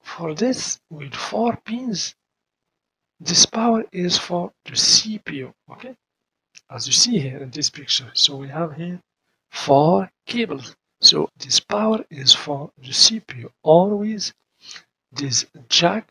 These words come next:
or connector is near to the C P U. Okay? The same here. So this is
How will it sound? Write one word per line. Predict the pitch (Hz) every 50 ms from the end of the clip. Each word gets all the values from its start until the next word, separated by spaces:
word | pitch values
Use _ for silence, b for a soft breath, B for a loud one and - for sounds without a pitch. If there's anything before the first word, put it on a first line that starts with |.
| _ -
or | 160 151 135
connector | - - - 135 160 180 - - - 196 190 - -
is | 160 131 120 127
near | 131 131 135 151 165 180 190 202 208 202 - _ _ _ _ _ -
to | - 143
the | 123 120 120
C | - - - 139 131 120
P | - - 113
U. | 110 - _ _ _ _ _ _ _ _ _ -
Okay? | - - 226 277 - _ _ _ _ _ _ _ _ _ _ _ _ _ _ _ _ _ _ _ _ _ _ _ _ _ _ _ _ _ _ b b b b b b b b _ _ _ _
The | - 131
same | - - - 202 208 214 190 160
here. | 135 135 127 120
So | 117 - - 156 139 135 131
this | 147 170 - - 196
is | 190 175 156 -